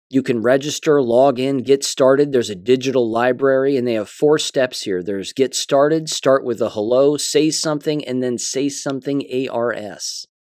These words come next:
Whatever the hell that means. Plan, train, engage, celebrate, and grow. And again, this is from Nicole Hockley and Mark Barden. These two fake parents who you can see in their face they're lying.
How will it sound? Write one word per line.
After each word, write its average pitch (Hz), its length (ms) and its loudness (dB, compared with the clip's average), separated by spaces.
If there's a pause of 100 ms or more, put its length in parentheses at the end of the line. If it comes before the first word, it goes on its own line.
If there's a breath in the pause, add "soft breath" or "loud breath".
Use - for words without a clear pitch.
(600)
Whatever 113 260 -6
the 113 80 -4
hell 113 200 -2
that 113 220 -4
means. 82 380 -14
Plan, 180 480 0
train, 127 580 -2
engage, 139 580 0
celebrate, 104 840 -4
and 107 260 -10
grow. 92 560 -10 (1300)
And 117 120 -6
again, 135 380 0
this 135 200 -2
is 120 200 -6
from 113 580 -4 (100)
Nicole 147 480 2
Hockley 131 600 -2
and 110 200 -8
Mark 120 540 -2
Barden. 104 600 -4 (1160)
These 113 220 -6
two 123 320 -2
fake - 380 0
parents 113 500 -4
who 131 80 -2
you 120 140 -4
can 123 160 -4
see 170 260 0
in 147 100 4
their 120 120 0
face 98 380 -2
they're 101 200 -2
lying. 90 440 -8